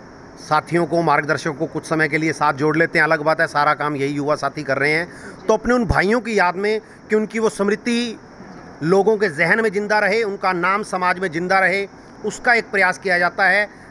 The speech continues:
Speaker 1: झांसी की रानी लक्ष्मीबाई के बलिदान दिवस को उन्होंने इसके लिए चुना है।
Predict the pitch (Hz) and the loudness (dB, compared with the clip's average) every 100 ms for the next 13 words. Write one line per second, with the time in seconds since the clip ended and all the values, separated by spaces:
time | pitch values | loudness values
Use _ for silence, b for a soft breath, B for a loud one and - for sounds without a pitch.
0 | - 160 170 - 220 220 185 202 180 175 | -6 0 0 0 -2 2 2 2 0 0
1 | 214 196 180 185 185 185 175 - - - | -2 2 2 2 -2 -2 -4 -10 -20 -20
2 | - - - 165 180 180 214 202 190 - | -20 -18 -2 0 2 2 2 0 -2 -2
3 | 196 180 180 - 180 170 180 180 180 190 | -4 -2 -2 -2 -4 -2 0 2 4 2